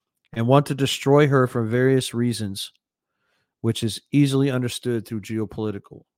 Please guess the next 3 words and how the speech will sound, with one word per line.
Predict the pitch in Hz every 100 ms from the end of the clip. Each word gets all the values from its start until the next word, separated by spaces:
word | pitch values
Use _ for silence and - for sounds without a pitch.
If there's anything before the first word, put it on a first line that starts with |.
| _ _ _ -
uh, | 95 95
geopolitics. | 95 110 107 - - - - 101 95 - - - - - _ _ _ _ _ _ _
However, | - 131 165 143 104 92